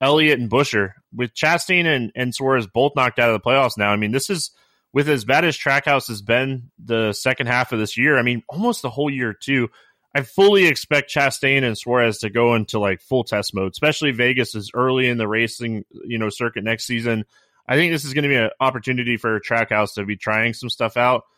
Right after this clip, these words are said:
So, yeah, you know, Keselowski last season went into full test mode right when he wasn't in the playoffs. So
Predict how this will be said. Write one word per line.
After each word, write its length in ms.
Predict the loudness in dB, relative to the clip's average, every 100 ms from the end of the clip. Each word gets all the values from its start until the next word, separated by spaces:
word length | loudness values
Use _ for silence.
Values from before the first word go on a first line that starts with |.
| _ _ -10
So, 560 | 0 2 4 2 -2 -10 _ -4
yeah, 320 | 0 0 -2 -10 _
you 160 | -6
know, 100 | -6
Keselowski 920 | -2 -2 2 2 2 0 2 4 2 0 -12 -4
last 380 | 0 2 0
season 540 | -2 0 2 2 0 -4 -14
went 320 | -2 0 2
into 280 | 0 0 -4
full 260 | -2 -2
test 320 | 2 0 0 0
mode 200 | 0 2
right 180 | 2
when 120 | 0 -2
he 60 |
wasn't 320 | 0 -2 -2
in 80 | -4
the 80 | -6
playoffs. 400 | 0 2 2 0
So 400 | -2 2 2 2